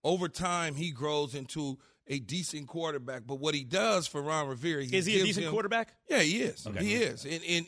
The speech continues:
Speaker 1: and what happens with Ron Rivera and what he wants to do is he wants to play defense, run the ball, and have a quarterback not screw it up. And he's
Speaker 2: Complimentary
Speaker 1: capable,
Speaker 2: football.
Speaker 1: he's
Speaker 2: Yeah.
Speaker 1: ca-, capable of doing that, Max. You don't have to have a star quarterback. He will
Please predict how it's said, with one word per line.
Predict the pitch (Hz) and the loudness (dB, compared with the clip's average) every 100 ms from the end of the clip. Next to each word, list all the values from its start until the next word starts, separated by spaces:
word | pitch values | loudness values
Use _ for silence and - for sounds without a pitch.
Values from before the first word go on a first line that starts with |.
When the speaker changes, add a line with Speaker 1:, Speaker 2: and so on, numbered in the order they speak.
| 160 | -4
Speaker 1:
and | 160 | -4
what | 160 165 | 0 0
happens | 196 196 - 160 | 0 0 -2 -4
with | 147 147 | -4 -4
Ron | 165 160 | -2 -2
Rivera | 139 147 180 | -2 -2 0
and | 151 | 0
what | 151 | -2
he | 151 | -4
wants | 139 143 - | -4 -8 -8
to | 120 | -6
do | 190 202 165 _ _ _ _ | -2 -2 -4 _ _ _ _
is | 165 | -4
he | 180 | -2
wants | 165 | -4
to | 160 | -6
play | 160 147 | -6 -6
defense, | 127 147 135 139 | -6 -8 -8 -10
run | 131 156 | -6 -6
the | 151 | -4
ball, | 139 135 | -4 -4
and | 139 | -4
have | 131 | -8
a | |
quarterback | - 143 135 131 | -6 -6 -4 -8
not | 139 131 | -8 -10
screw | - - 147 | -10 -12 -12
it | 113 _ _ | -12 _ _
up. | 208 - _ _ _ _ - | 0 0 _ _ _ _ 2
And | 185 175 | 6 8
he's | 247 | 6
Speaker 2:
Complimentary | 165 165 233 | 6 6 4
Speaker 1:
capable, | 160 202 | 6 4
Speaker 2:
football. | 185 160 104 - _ | 6 4 2 -2 _
Speaker 1:
he's | 202 160 | -6 -4
Speaker 2:
Yeah. | - | -6
Speaker 1:
ca-, | 196 220 - | 0 0 -2
capable | - 240 220 233 175 190 - | 0 0 0 -2 0 0 0
of | 175 156 | -4 0
doing | 254 208 | 0 2
that, | 156 143 | -2 -2
Max. | 160 165 - | -4 -2 -2
You | 226 | 0
don't | 208 | -2
have | 175 196 190 | -2 -4 -4
to | - | -6
have | 156 170 156 139 _ - _ | -4 0 0 0 _ -20 _
a | 175 | 0
star | 160 - 185 170 | 2 4 4 4
quarterback. | - 190 180 151 135 117 _ _ | 2 0 2 2 -4 -4 _ _
He | 220 226 | 0 2
will | 202 175 | 2 0